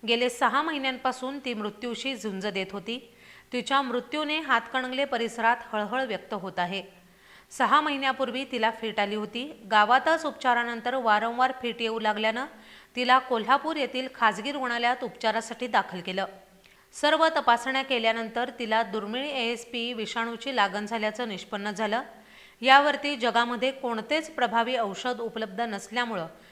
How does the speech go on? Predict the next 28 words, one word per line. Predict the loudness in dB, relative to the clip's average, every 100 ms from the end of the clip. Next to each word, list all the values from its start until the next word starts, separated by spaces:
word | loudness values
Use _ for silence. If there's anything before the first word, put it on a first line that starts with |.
| -12 0
वडील | 2 2 0
सागर | 4 4 4 -2
हतबल | -4 -6 -4 -6
झाले, | -4 -4 -4 -8 -18 _ _ -20 -20 _
परंतु | 2 2 0 -2 0
त्यांनी | 2 0 -2
जिद्द | -4 -4 -2
सोडली | -4 -4 -6 -6
नाही. | -6 -6 -6 -10 -16 -20 -8
Google-वर | -4 0 2 2 0
सर्च | -2 -6 -4
करून | -4 -2 -4 -2
त्यांनी | -2 -2 0
आजाराची | 0 2 0 0 -4
माहिती | -6 -6 -6
घेतली | -6 -4 -4 -8 -10 -20 -20 -20 -2
आणि | 0 2 0
चीनमध्ये | -4 -4 -2 -2 2 2
औषध | 2 0 0 0
उपलब्ध | -2 -4 -2 0
असल्याचं | 0 0 -2 -2 -4
समजलं. | -4 -4 -4 -4 -4 -6 -20 -20 2
त्यानंतर | 8 8 8 0 2 2
त्यांनी | 0 -2 -2 -2
थेट | 0 0 0
थायलंड | 0 2 0
गाठलं | 2 2 2 -2
आणि | -2 -2 -4